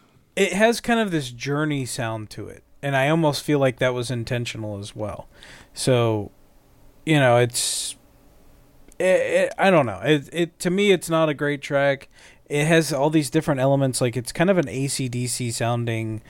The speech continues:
vibe. Like, it doesn't, it doesn't sound like any specific A C D C song, but it has that, like, that, uh,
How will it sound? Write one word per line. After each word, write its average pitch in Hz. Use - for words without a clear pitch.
vibe. 117
Like, 117
it 147
doesn't, 175
it 147
doesn't 160
sound 147
like 127
any 131
specific 120
A 117
C 113
D 117
C 117
song, 123
but 131
it 131
has 139
that, 120
like, 123
that, 110
uh, 101